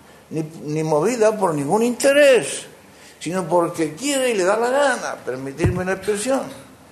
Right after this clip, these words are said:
porque sale de su corazón y de su libertad, porque te ha visto y se ha embobado contigo. ¿Es que Dios, por ejemplo, se puede embobar con nosotros? Por supuesto que sí. Y se emboba con nosotros porque ve en nosotros sus bellezas, sus grandezas,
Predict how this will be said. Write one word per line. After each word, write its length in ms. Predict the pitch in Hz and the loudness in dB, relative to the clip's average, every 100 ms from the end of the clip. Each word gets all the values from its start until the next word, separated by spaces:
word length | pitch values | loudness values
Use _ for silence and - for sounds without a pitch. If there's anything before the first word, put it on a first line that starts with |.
| - - - | -20 -20 -6
porque 400 | - 196 185 156 | 0 2 2 -2
sale 300 | - 233 269 | 2 2 4
de 60 | 220 | 2
su 180 | 180 165 | 0 0
corazón 520 | 170 170 185 262 226 | 0 2 0 0 0
y 40 | |
de 80 | 180 | -2
su 100 | 160 | 0
libertad, 540 | 170 160 156 226 208 - - - - - - | 0 0 0 -2 -2 -4 -16 -20 -20 -8 -2
porque 260 | 151 160 | -2 0
te 120 | 165 | 2
ha 80 | 254 | 2
visto 480 | 277 262 - - 262 - - - - - | 2 -2 -4 -6 -6 -10 -20 -20 -20 -10
y 100 | 147 | -2
se 120 | 190 | 2
ha 20 | |
embobado 560 | 214 165 139 147 143 143 | 2 2 2 2 2 0
contigo. 580 | 135 127 208 220 117 98 - - - _ _ _ - - _ | -2 -4 -2 -2 -2 -8 -14 -20 -20 _ _ _ -20 -20 _
¿Es 180 | - 226 | -2 -2
que 160 | - 247 | -4 -2
Dios, 260 | 196 196 | 2 2
por 180 | 196 160 | 2 -2
ejemplo, 380 | 156 156 156 151 | -2 -4 -4 -4
se 100 | 135 | -6
puede 220 | 135 165 | -4 -2
embobar 420 | 160 147 147 156 | -2 0 2 2
con 180 | 147 139 | 0 -6
nosotros? 560 | 131 123 143 156 180 - - - - _ | -8 -8 -8 -8 -10 -12 -20 -20 -20 _
Por 100 | 147 | -2
supuesto 580 | 127 117 143 196 196 113 | -2 -4 0 0 0 -6
que 100 | 101 | -8
sí. 220 | - 107 - - - _ - - _ - | -10 -14 -18 -20 -20 _ -20 -20 _ -14
Y 80 | |
se 60 | 110 | -10
emboba 300 | 113 151 165 | -2 0 2
con 120 | 165 | 0
nosotros 420 | 175 170 196 202 202 | -2 -2 0 0 -2
porque 240 | 151 127 | -6 -6
ve 160 | 123 156 | 0 0
en 100 | 156 | 0
nosotros 400 | 143 160 151 170 | -4 -6 -6 -8
sus 240 | - 120 | -8 -12
bellezas, 560 | 107 110 147 160 151 143 | -12 -8 -4 -4 -4 -6
sus 160 | 120 120 | -6 -8
grandezas, 600 | 110 131 170 170 156 | -6 -4 -2 -2 -4